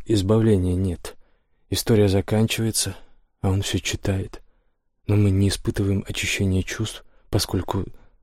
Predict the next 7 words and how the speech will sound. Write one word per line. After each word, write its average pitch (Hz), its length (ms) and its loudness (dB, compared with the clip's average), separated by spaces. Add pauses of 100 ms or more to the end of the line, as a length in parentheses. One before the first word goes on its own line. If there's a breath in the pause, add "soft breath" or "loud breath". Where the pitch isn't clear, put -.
(140)
нас 101 260 2
там 95 240 2
нет». 87 320 -4 (1500)
«Весьма 92 520 2
интересно», 95 760 -2 (640)
заметил 92 440 0
председатель. - 800 -2